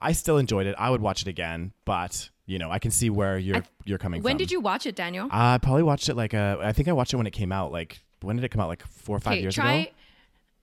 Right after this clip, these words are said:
Speaker 2: I recommend watching it again.
Speaker 1: Okay. <laughs> Oh,
Speaker 2: <laughs>
Speaker 1: God.
Speaker 2: And seeing, and seeing how you feel.
Speaker 1: Okay, okay.
Speaker 2: <laughs> But anyways,
Speaker 1: Yeah.
Speaker 2: or don't waste two hours of your time.
Speaker 1: Exactly. We'll see. We'll see. If I'm,
Speaker 2: Anyways,
Speaker 1: if I'm bored,
Speaker 2: wow,
Speaker 1: I'll
Speaker 2: we're
Speaker 1: do that.
Speaker 2: throwing, like, major shade already,
Speaker 1: I
Speaker 2: and it's,
Speaker 1: know.
Speaker 2: it's been, like, ten minutes.
Speaker 1: God damn.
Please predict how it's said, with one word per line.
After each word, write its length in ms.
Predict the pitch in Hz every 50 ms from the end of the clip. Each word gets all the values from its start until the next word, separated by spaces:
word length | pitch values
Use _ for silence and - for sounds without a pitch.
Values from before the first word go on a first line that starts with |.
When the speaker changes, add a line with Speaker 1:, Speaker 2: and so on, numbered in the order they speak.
| _ -
Speaker 2:
I 100 | 226 262
recommend 600 | 254 269 294 - 370 311 285 262 262 262 233 254 - _ _ _ _ _ _ _ _ _ _ -
watching 340 | 190 202 214 220 - 254 226
it 80 | 208 190
again. 320 | 180 180 170 98 - 196 202
Speaker 1:
Okay. 180 | 110 - - -
<laughs> 40 | 139
Oh, 320 | - - - 190 180 - - -
Speaker 2:
<laughs> 60 | 123
Speaker 1:
God. 220 | 127 131 - 370 -
Speaker 2:
And 100 | 123 -
seeing, 360 | - - - 311 285 277 269 - 440 480 427 -
and 220 | - 302 370 285 240
seeing 280 | - 311 269 349 294 302
how 120 | 320 233
you 160 | 226 254 269
feel. 300 | 226 - 233 208 180 143 214 113
Speaker 1:
Okay, 360 | 123 - - 101 92 92 90 78
okay. 360 | 104 110 - - 85 78 90 - - - - -
Speaker 2:
<laughs> 280 | - 466 - - _ -
But 100 | 247 240
anyways, 420 | 233 226 214 185 165 156 160 190 190
Speaker 1:
Yeah. 120 | 78 - -
Speaker 2:
or 240 | 240 277 311 302 302
don't 260 | 233 - 254 240 220
waste 400 | 190 220 226 214 - - 202 - -
two 140 | - 233
hours 260 | 196 180 170 175 175 180
of 80 | 196
your 60 | - -
time. 100 | - 113
Speaker 1:
Exactly. 460 | - 104 85 85 - 87 76 82 98 - - _ _ _ -
We'll 160 | 110 117 113
see. 220 | 113 - 82 78
We'll 140 | 82 107 110
see. 200 | 101 - 78 80 80 -
If 120 | 104 101
I'm, 100 | 139 139
Speaker 2:
Anyways, 240 | 139 294 311 233 175
Speaker 1:
if 40 | -
I'm 60 | 131 131
bored, 120 | - -
Speaker 2:
wow, 80 | 202 185
Speaker 1:
I'll 80 | 185 185
Speaker 2:
we're 60 | 190 202
Speaker 1:
do 40 |
that. 40 | -
Speaker 2:
throwing, 200 | 240 254 285 262
like, 160 | 226 190 185
major 320 | 180 180 180 185 185 185 196
shade 240 | - - 180 175 175
already, 400 | 175 170 170 170 170 165 160 -
Speaker 1:
I 40 |
Speaker 2:
and 80 | 180 185
it's, 180 | 180 180 170 -
Speaker 1:
know. 60 | 196
Speaker 2:
it's 100 | 202 -
been, 120 | - 202
like, 140 | 185 175 175
ten 180 | - 196 185 180
minutes. 360 | 170 165 170 165 165 - - -
Speaker 1:
God 140 | - - -
damn. 440 | - 110 107 104 101 98 92 92